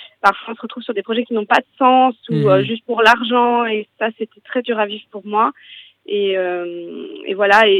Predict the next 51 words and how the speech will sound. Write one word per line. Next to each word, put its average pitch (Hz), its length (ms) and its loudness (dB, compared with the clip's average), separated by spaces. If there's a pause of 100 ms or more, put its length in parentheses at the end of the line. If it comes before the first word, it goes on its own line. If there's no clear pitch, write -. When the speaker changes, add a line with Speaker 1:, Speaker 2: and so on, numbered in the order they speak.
(120)
Speaker 1:
et 196 120 -8
c'est 226 80 -8
vrai 226 160 -2
que - 100 -8
ce 247 60 -16
podcast, 208 460 -2
il 220 60 -2
est 196 60 6
arrivé 196 520 0
un 214 80 2
petit - 320 -12
peu, 226 240 2
euh, 185 60 -2 (760)
comme 214 240 -2
un, 180 260 4 (300)
une 226 160 0
évidence 240 560 2
à 226 80 2
un 196 40 0
moment 202 240 -2 (100)
où 208 40 0
moi 202 160 -2
j'avais, 190 340 -4 (100)
euh, 190 320 -6
deux 202 180 -4
enfants, 208 440 0
je 214 160 -8
pouvais 202 180 -8 (200)
pas 214 140 2
trop - 200 -6
partir 196 400 -2
en 196 80 -12
tournée, 240 580 2 (340)
et 208 120 -6
puis - 160 -10
j'avais 202 260 0
moins 220 180 0
de 247 40 -2
projets 269 360 2
aussi, 247 280 -2
j'avais 196 200 -4
laissé 185 280 -10
ma 196 140 -10
compagnie, 202 680 -4
enfin 196 200 -8 (360)
voilà, 196 240 6
et 208 220 4
ça 240 80 8
a 240 40 6
été, 262 360 2
euh, 208 280 6